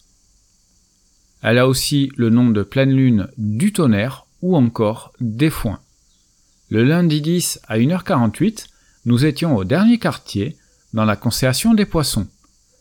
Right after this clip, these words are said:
Cette lunaison se termine le lundi dix-sept juillet à dix-huit heures trente-deux avec la nouvelle lune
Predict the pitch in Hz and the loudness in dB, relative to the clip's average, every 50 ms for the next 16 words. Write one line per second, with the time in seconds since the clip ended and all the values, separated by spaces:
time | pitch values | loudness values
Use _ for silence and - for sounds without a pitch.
0 | _ _ - - - 123 120 - 139 151 156 151 156 143 156 156 156 139 - - | _ _ -10 -6 -4 -4 -2 0 0 2 2 2 2 0 0 0 -2 -2 -2 -4
1 | 107 - - 135 127 127 135 139 139 139 135 120 95 - - - - 107 101 101 | -4 -2 -2 0 2 2 2 2 2 2 2 0 0 -2 -6 -6 -2 -2 0 0
2 | 110 120 123 123 117 120 110 110 160 180 - - 180 151 135 135 156 151 147 151 | 2 2 2 2 2 0 -2 -2 -2 -4 -4 -4 -4 -4 -4 -4 -4 -2 -2 -2
3 | 151 151 151 - - 110 101 95 104 127 127 135 139 131 135 135 117 - - - | -2 -4 -6 -8 -10 -10 -8 -6 -4 -4 -4 -4 -4 -4 -4 -4 -4 -4 -6 -6
4 | 117 110 107 - _ - - 104 98 95 95 95 131 180 247 - _ _ _ _ | -4 -4 -4 -4 _ -6 -4 -4 -4 -4 -4 -2 -2 -2 -2 -4 _ _ _ _
5 | _ _ _ _ _ - 135 131 147 147 143 147 - - - - 101 92 98 120 | _ _ _ _ _ -4 -2 0 0 0 -2 -4 -8 -14 -10 -8 -4 -2 0 0
6 | 175 202 208 147 113 104 107 117 160 196 202 | 0 2 2 2 2 2 2 2 0 0 -2